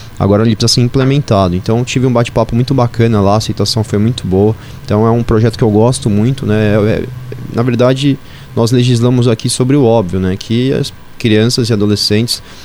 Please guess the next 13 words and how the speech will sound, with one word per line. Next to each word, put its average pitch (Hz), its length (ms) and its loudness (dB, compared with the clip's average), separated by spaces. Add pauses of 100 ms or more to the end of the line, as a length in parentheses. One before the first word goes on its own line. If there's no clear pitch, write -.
(220)
é, 95 120 2
de 92 80 2
algumas 113 260 0
comunidades 107 640 0
vão 117 180 0
pra 139 120 -2
escola 113 300 -2
pra, 120 160 -2 (380)
pra 110 140 0
comer. 120 340 -2 (580)
Isso - 140 -4
aqui 120 180 -2
foi, 117 240 -2